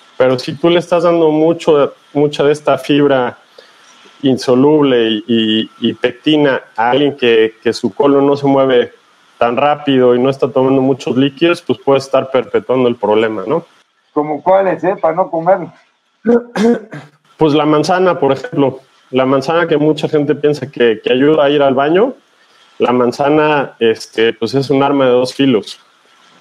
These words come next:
Speaker 1: La manzana y la pera tienen mucha pectina, entonces hay que tener cuidado con los niños estreñidos comer esto.
Speaker 2: ¿Qué otras cosas tienen pectina, tú?
Speaker 1: <clears throat>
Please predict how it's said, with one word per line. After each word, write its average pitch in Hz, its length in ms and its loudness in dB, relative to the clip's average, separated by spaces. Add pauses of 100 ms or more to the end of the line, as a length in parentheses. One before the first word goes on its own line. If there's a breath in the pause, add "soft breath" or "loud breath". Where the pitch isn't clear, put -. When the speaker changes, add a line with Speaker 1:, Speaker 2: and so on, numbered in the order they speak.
(440)
Speaker 1:
La 110 120 -2
manzana 117 380 0
y 139 40 2
la 120 160 0
pera 123 320 0
tienen 127 240 0
mucha 127 300 -2
pectina, 110 440 -2
entonces 120 280 0
hay 120 40 -4
que 127 120 -2
tener 117 240 -2
cuidado 117 340 0
con 101 300 -4
los 107 100 0
niños 117 220 -2
estreñidos 110 520 -2
comer 101 300 -4
esto. 104 240 -6 (880)
Speaker 2:
¿Qué 160 60 0
otras 170 260 -2
cosas 175 260 -2
tienen 165 240 -2
pectina, 139 560 -2
tú? - 160 -12 (1120)
Speaker 1:
<clears throat> 226 840 0